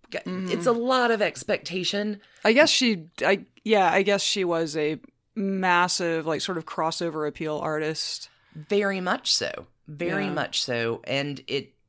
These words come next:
Speaker 1: it's a lot to grapple with,
Speaker 2: Mm-hmm.
Speaker 1: right? Hey, I'm in love with my best friend who's a girl, but I'm also a pop star, and my image is everything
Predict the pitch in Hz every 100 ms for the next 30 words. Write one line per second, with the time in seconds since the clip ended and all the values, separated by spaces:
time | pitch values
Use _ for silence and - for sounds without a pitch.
0 | _ _ _ _ _ _ _ _ _ _
1 | _ 240 294 302 285 262 196 180 180 165
2 | 131 - - 208 190 165 147 160 202 254
3 | 247 _ - 233 320 214 214 214 190 _
4 | _ _ _ _ 170 226 262 262 247 247
5 | - 247 240 240 226 233 269 233 202 208
6 | 214 220 208 220 214 226 214 - 185 185
7 | 185 175 - 226 196 202 - 175 175 185
8 | 170